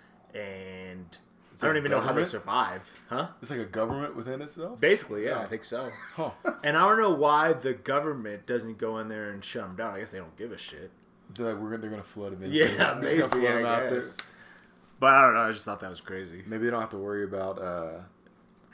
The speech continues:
Speaker 2: like, th-, they're not, like, on the streets. That's all people care about.
Speaker 3: Yeah.
Speaker 1: Mm-hmm.
Speaker 2: So
Speaker 3: Hundred percent.
Speaker 2: that's kinda
Speaker 3: Yeah.
Speaker 2: shit.
Speaker 3: I wonder if there's anybody down there who's not homeless.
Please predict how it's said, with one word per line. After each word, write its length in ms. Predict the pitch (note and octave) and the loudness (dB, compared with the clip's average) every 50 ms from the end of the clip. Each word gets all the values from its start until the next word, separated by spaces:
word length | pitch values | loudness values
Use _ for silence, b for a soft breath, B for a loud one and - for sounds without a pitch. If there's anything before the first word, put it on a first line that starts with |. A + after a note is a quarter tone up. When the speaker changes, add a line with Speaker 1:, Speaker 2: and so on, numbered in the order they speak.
| - _ _ _ _ _ _ _ _ _ _ _ _ _ _ _ _ _ _ _ _ _ _ _ | -20 _ _ _ _ _ _ _ _ _ _ _ _ _ _ _ _ _ _ _ _ _ _ _
Speaker 2:
like, 220 | - A#2+ G#2 F#2+ - - _ _ _ - A2 | -4 -4 -4 -4 -6 -10 _ _ _ -12 -8
th-, 140 | A2+ C3 - | -8 -6 -4
they're 100 | B2 A#2+ | -4 -2
not, 240 | A#2 A2+ G#2+ G#2+ - | 0 0 0 0 0
like, 160 | G2 F#2+ F#2+ - - - | -2 -4 -6 -6 -4 -2
on 160 | A2+ A2+ G#2+ | -2 -2 -2
the 80 | G2+ F#2+ | -4 -8
streets. 440 | - - - A2 G#2+ G#2+ G#2+ - - | -10 -8 -6 -4 -4 -4 -6 -8 -6
That's 180 | G2+ F#2+ - | -6 -6 -4
all 120 | G2+ F#2 F#2 | -6 -6 -6
people 240 | - G#2 F#2 F#2+ | -8 -12 -12 -12
care 220 | F#2 - G2 G2 G2 | -12 -8 -8 -8 -6
about. 320 | F#2 F#2 F#2+ F#2 F#2+ G2+ | -6 -6 -6 -6 -6 -6
Speaker 3:
Yeah. 300 | G#2 G#2 G2 F#2+ - A#2+ | -8 -12 -14 -14 -12 -10
Speaker 1:
Mm-hmm. 240 | B2+ B2 A#2+ A2 A2 | -10 -8 -10 -10 -10
Speaker 2:
So 260 | G#2 G2 G2 F#2+ F2+ F2 - - - | -10 -8 -8 -6 -4 -4 -6 -6 -8
Speaker 3:
Hundred 200 | - C3 A2+ G2+ | -10 -10 -10 -12
percent. 260 | G2+ G2 - A2 A2+ | -14 -16 -14 -12 -12
Speaker 2:
that's 100 | G#2+ F#2+ | -12 -10
kinda 140 | - G#2+ G2 G#2 | -10 -10 -8 -6
Speaker 3:
Yeah. 200 | A#2+ C3 A2 A2+ - | -4 -4 -4 -6 -8
Speaker 2:
shit. 80 | - B B B B B B B B B _ - | -16 B B B B B B B B B _ -10
Speaker 3:
I 40 | C#3 | -8
wonder 160 | E3+ F3 F3 | -6 -6 -6
if 80 | - | -6
there's 180 | C#3 B2 A#2 A#2 | -8 -8 -8 -8
anybody 320 | B2 B2 A#2+ A#2 A#2+ A2+ A2+ | -10 -8 -6 -4 -4 -4 -4
down 260 | A2+ A2+ A2 A2+ A2+ | -4 -6 -6 -6 -8
there 120 | A#2 A#2 | -8 -10
who's 260 | A2+ A#2 A#2 A2 - - | -10 -12 -12 -14 -14 -14
not 280 | G#2+ G2 F#2+ G2+ A2+ A#2 | -16 -14 -14 -14 -16 -16
homeless. 600 | - - F#3 - - - - - - - - F3+ | -18 -20 -20 -20 -20 -20 -20 -20 -20 -20 -20 -20